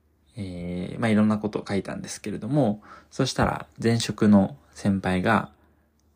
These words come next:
まあ、「活躍が眩しすぎる」というような大変光栄なコメントをメッセンジャーでいただきました。それに対して私は、まあ、「頑張ってます。」周りと見る、周りから見ると確かに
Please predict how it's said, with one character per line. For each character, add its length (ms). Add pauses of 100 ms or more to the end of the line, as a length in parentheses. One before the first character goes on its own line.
ま 60
あ、 60
「活 300
躍 260
が 180
眩 240
し 180
す 160
ぎ 120
る」 100
と 240 (560)
い 60
う 40
よ 120
う 20
な 260
大 120
変 180
光 280
栄 40
な 340 (100)
コ 120
メ 140
ン 100
ト 180
を 240 (380)
メ 80
ッ 40
セ 160
ン 80
ジ 80
ャ 100
ー 20
で 220 (360)
い 80
た 120
だ 100
き 120
ま 120
し 60
た。 160 (2000)
そ 80
れ 80
に 140
対 180
し 80
て 420
私 360
は、 260 (600)
ま 80
あ、 40
「頑 120
張 80
っ 80
て 80
ま 160
す。」 180 (960)
周 240
り 80
と 320
見 160
る、 180
周 220
り 80
か 120
ら 60
見 140
る 100
と 120
確 240
か 80
に 180